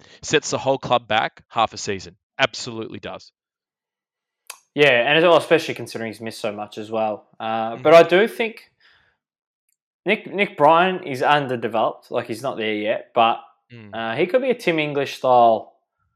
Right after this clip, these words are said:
Speaker 2: that we see. Um, so, y-, look, if, if one door closes on Draper in terms of he's gonna miss the next ten games, it could be a big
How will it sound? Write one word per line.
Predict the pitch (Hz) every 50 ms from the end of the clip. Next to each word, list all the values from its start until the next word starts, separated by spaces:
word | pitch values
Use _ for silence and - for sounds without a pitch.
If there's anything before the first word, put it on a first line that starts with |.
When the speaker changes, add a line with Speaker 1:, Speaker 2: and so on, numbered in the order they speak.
| _ _ _ _ _ _ _
Speaker 2:
that | - 117 110
we | 123 120
see. | 117 - 123 120 120 107 - - - _ _ _ -
Um, | 110 110 110 110 110
so, | 107 - 139
y-, | 143 151 170 - - 202 208 - - 196
look, | 226 208 185 -
if, | - 202 185 156 -
if | 196 185 180
one | - 196 196 196
door | 180 185 175 165
closes | - 151 143 139 127 117
on | 127 123 120 110
Draper | 117 117 113 123 123 123 123
in | 113 110
terms | - 117 113 110
of | 107
he's | 117 117 117
gonna | 127 120
miss | 117 113 107 - -
the | 113
next | 107 104 -
ten | - 117 110 107
games, | 110 107 107 107 113 120 - _ _ _ _ _ - - - _ _ _ _ _ _ _ _ _
it | - -
could | - 175 170
be | 170 160
a | 147
big | 127 139 139 127 117 -